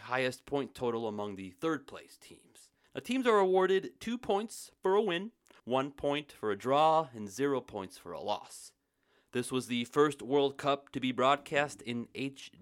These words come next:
D T V, high definition television, by the Italian broadcaster R A I in association with Japan's N H K. I'm assuming it's Japan who had the technology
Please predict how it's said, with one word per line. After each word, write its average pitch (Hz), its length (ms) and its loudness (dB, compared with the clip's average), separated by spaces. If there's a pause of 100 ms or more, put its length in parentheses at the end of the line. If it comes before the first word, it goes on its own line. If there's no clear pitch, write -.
D 131 420 -10
T 123 200 -10
V, 202 360 -14
high 131 280 -2
definition 120 640 -8 (100)
television, - 600 -14 (260)
by 104 120 -2
the 101 160 -4
Italian 120 420 -2
broadcaster 107 840 -4
R 107 260 -2
A 101 160 -2
I 104 260 -4
in 139 120 -4
association 104 680 -12
with 95 160 -14
Japan's 104 560 -10 (300)
N 98 280 -10 (100)
H 92 360 -16
K. - 360 -14
I'm 98 100 -16
assuming 147 300 -6
it's 107 80 -6
Japan 98 440 -8
who 95 140 -14
had 90 240 -12 (240)
the 98 80 -8
technology 92 720 -8